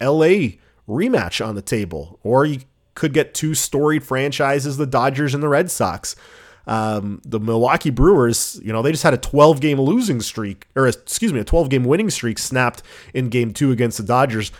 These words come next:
They might be the, you know, the hottest team or the strongest team in, in, in the league still remaining.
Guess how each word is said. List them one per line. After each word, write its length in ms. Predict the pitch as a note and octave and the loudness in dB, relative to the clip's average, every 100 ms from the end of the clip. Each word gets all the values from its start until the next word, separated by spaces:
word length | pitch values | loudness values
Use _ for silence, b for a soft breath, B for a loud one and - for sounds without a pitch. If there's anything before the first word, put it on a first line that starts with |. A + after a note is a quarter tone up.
| B B | B B
They 140 | B2 F3+ | -2 2
might 200 | G#3 E3+ | 2 0
be 120 | F#3+ | -2
the, 280 | F3 F3 - | 0 0 0
you 100 | D3+ | -2
know, 100 | D3+ | 2
the 100 | F3+ | 2
hottest 360 | - D3 D#3 - | 2 2 0 -4
team 180 | E3+ | -4
or 60 | E3+ | -2
the 80 | C3+ | -2
strongest 500 | - C#3 D3+ D#3 - | -4 -2 -2 -2 -6
team 200 | D#3+ D3+ | -6 -4
in, 100 | C#3 | -6
in, 140 | - C3 | -6 -4
in 200 | A2 C3+ | -2 -2
the 80 | B2 | -2
league 180 | C#3+ | -4
still 240 | C3 - D3 | -4 -2 0
remaining. 600 | B2 C3+ G#3 A2 G2+ | 2 2 2 0 -6